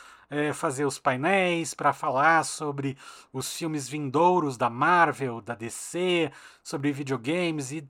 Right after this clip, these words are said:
aquilo se transforma em quase um show de, de rock, do quanto as pessoas gritam e deliram e tal. E o tamanho disso na versão brasileira foi crescendo bastante,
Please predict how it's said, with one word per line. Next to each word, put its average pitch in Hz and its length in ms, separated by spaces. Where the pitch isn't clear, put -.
aquilo 160 320
se - 120
transforma 160 640
em 160 640
quase 165 280
um 151 140
show 160 560
de, 127 460
de 127 180
rock, 156 600
do 127 140
quanto 151 340
as - 80
pessoas 139 600
gritam 160 680
e 143 60
deliram 143 800
e 127 60
tal. 180 340
E 214 140
o 226 40
tamanho 208 760
disso 135 640
na 175 360
versão 156 500
brasileira 135 640
foi 180 160
crescendo 170 500
bastante, 170 840